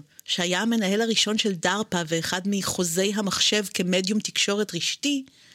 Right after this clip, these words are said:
הציע תפיסה חלופית לבינה מלאכותית, שהוא כינה אותה סימביוזת אדם-מחשב. הוא השתמש בדימוי הביולוגי של סימביוזה כדי להציע תלות הדדית מוחלטת בין אדם למכונה. אנחנו לא זזים בלעדיה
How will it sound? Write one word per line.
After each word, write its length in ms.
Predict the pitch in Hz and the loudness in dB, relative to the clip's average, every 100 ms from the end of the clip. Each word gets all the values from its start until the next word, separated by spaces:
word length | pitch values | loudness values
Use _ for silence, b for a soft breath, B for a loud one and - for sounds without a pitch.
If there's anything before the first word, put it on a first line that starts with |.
| B B B | B B B
הציע 280 | 208 - 311 | -8 -2 -2
תפיסה 360 | 359 - 233 233 | -2 -2 0 0
חלופית 560 | - 233 - - 226 | 0 -2 0 -2 0
לבינה 280 | 185 170 160 | -2 -4 -4
מלאכותית, 580 | 160 160 - 156 180 - B B B B | -6 -6 -8 -6 -6 -6 B B B B
שהוא 200 | - 180 | -2 -2
כינה 300 | - 185 214 | -4 -2 0
אותה 200 | 294 311 302 | 0 0 -2
סימביוזת 840 | - 233 196 175 185 220 269 294 - | 0 0 0 0 0 0 0 -4 -6
אדם-מחשב. 880 | 170 170 185 185 - 170 - - 147 - _ _ _ B B B B | -4 -2 -2 -4 -4 -2 0 0 -2 -6 _ _ _ B B B B
הוא 80 | 220 | 0
השתמש 380 | 285 - 285 302 | 2 4 2 4
בדימוי 420 | 254 196 190 233 | 2 2 2 2
הביולוגי 600 | 240 180 175 180 202 247 | 2 0 2 2 2 2
של 160 | 262 180 | 2 0
סימביוזה 760 | - 175 165 175 185 262 190 160 B B B B | 0 -2 -2 0 0 0 0 -4 B B B B
כדי 200 | - 180 | -2 2
להציע 460 | 170 165 - - 339 349 | 2 0 0 0 0 0
תלות 300 | - 240 285 | -2 0 0
הדדית 440 | 285 208 175 220 - | -2 0 -2 -4 -4
מוחלטת 500 | 208 - 196 220 262 | -4 -2 -2 0 -2
בין 140 | 208 | -2
אדם 240 | 170 165 175 | -2 -2 -2
למכונה. 420 | 175 170 170 160 151 _ _ _ - | -4 -4 -6 -6 -8 _ _ _ -6
אנחנו 320 | 196 - 320 | -2 0 2
לא 80 | 285 | 2
זזים 340 | 254 226 247 | 2 2 2
בלעדיה 420 | 240 208 190 214 | 2 2 2 2